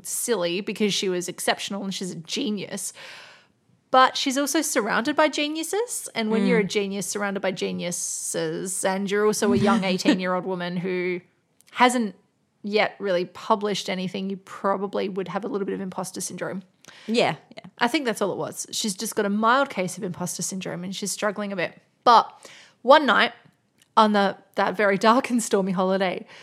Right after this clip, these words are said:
Speaker 1: as the thunder cracked, she bolted awake from a nightmare. And in her vision she saw, and I quote,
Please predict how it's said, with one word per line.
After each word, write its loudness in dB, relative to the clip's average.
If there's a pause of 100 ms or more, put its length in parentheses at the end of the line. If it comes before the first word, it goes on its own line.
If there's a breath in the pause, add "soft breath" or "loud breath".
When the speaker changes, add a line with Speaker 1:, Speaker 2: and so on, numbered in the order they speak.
(160 loud breath)
Speaker 1:
as 0
the 2
thunder 2 (180)
cracked, 0 (160 soft breath)
she -6
bolted 4
awake -4
from -4
a -2
nightmare. 0 (640 loud breath)
And 2
in 0
her 4
vision 0
she -2
saw, 0
and -4
I -4
quote, -6